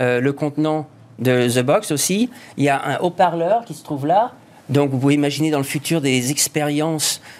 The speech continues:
euh, pré-, personnalisées vraiment intéressantes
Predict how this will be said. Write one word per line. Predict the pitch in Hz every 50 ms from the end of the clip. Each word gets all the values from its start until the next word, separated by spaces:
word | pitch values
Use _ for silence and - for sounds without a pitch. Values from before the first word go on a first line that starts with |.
| - - -
euh, | 123 117 113 110 - - - - - _ _ - - _ _ _ _ _ _ _ _ _
pré-, | - - 214 190 175
personnalisées | 175 - 233 214 - - 214 202 190 185 180 185 180 151 156 196 185
vraiment | 151 147 160 160 175 180 - - - - - - - 185
intéressantes | 190 185 - 190 180 151 160 156 - - 185 208 277 269 -